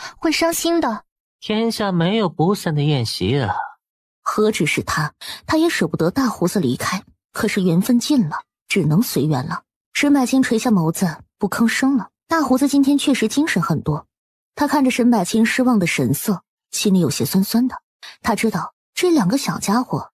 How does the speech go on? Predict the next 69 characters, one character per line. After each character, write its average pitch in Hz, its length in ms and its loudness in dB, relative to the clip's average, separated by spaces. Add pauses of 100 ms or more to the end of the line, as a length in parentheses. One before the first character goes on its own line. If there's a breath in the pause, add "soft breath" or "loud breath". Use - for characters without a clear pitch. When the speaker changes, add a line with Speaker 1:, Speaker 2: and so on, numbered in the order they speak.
(140)
Speaker 3:
定 240 120 2
然 208 140 4
是 214 120 2
舍 175 200 0
不 - 100 -4
得 139 140 0
自 - 180 -2
己 - 140 -4
的。 - 200 -10 (260)
他 262 120 -2
抬 226 160 0
眸 208 140 4
看 233 200 2
向 165 180 2
云 143 160 2
集， - 260 -2 (300)
也 254 140 2
许 - 440 -2 (280)
他 - 140 -2
们 202 80 2
还 196 160 0
有 165 100 2
再 196 140 -2
见 233 180 0
面 262 200 4
的 165 80 0
一 98 120 -2
天。 - 300 -6 (640)
许 269 160 0
多 277 100 2
官 285 160 0
家 277 160 2
小 226 200 -2
姐 170 200 -2
也 156 180 0
出 - 220 -2
席 - 160 -4
了 151 60 0
晚 151 240 -4
宴， - 160 -6 (240)
景 240 180 2
贤 277 220 0
帝 320 140 2
也 233 80 4
存 208 200 0
了 269 80 2
想 160 180 -2
联 123 140 2
姻 202 80 4
的 262 100 2
心 277 240 0
思。 - 200 -6 (380)
若 254 140 0
是 240 120 0
哪 190 120 2
个 170 60 0
大 190 180 0
人 160 220 2
物 165 120 2
看 254 280 0
中 220 140 4
了 180 80 2
他 226 120 -2
苍 285 220 0
兰 208 160 4
国 - 120 0
的 262 100 2
女 180 160 2
儿， - 320 -4